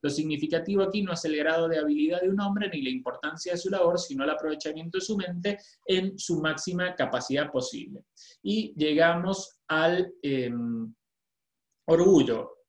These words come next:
que dice Ayn Rand que es el reconocimiento del hecho de que uno es su mayor valor y que, como todos los valores del hombre,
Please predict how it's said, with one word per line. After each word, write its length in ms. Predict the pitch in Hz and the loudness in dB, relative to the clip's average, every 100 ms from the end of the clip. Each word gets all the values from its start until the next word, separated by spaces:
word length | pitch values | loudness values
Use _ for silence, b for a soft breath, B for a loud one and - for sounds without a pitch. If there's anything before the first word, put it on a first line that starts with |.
| _ | _
que 240 | 147 156 | 0 2
dice 240 | 151 147 156 | 0 0 -2
Ayn 140 | 160 | -2
Rand 260 | 170 175 170 | -4 -4 -4
que 160 | 160 | -4
es 160 | 160 - | -4 -2
el 140 | 151 | -2
reconocimiento 840 | 143 147 165 170 190 190 190 190 175 | 0 -2 -2 -4 -6 -6 -6 -4 -2
del 140 | 147 | 0
hecho 280 | 160 165 175 | 0 -2 -2
de 160 | 156 147 | -2 0
que 120 | 143 | 0
uno 360 | 160 170 180 180 B _ | 2 2 0 -4 B _
es 140 | 143 | -4
su 120 | 151 135 | 0 0
mayor 300 | 135 185 190 | 0 2 2
valor 360 | 190 196 190 | 2 2 2
y 80 | 143 | 0
que, 120 | 139 | -6
como 260 | 135 127 127 | -4 -4 -2
todos 240 | 175 185 180 | -2 -2 0
los 160 | 170 | 0
valores 400 | 165 165 180 185 | 2 2 2 2
del 140 | 196 208 | 0 0
hombre, 400 | 196 190 208 | -2 -2 -4